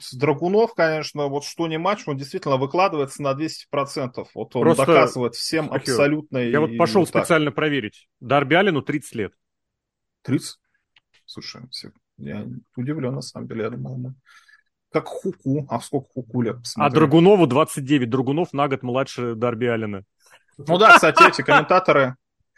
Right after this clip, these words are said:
Speaker 1: говорили, что обоим, типа, пацанам меньше тридцати лет. Кстати, обоим по
Speaker 2: Но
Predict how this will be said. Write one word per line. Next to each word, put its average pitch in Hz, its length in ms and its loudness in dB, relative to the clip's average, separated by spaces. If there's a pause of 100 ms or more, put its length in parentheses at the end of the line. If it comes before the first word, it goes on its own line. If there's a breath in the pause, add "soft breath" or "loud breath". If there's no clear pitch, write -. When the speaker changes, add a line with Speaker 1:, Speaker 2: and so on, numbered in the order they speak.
(200 soft breath)
Speaker 1:
говорили, 156 520 2
что 123 560 -2
обоим, 139 360 -4
типа, - 220 -14
пацанам 135 500 -4
меньше 127 260 -6
тридцати - 380 -6
лет. 123 280 -2
Кстати, 104 260 -12
обоим 120 260 0
по - 80 -2
Speaker 2:
Но 196 80 6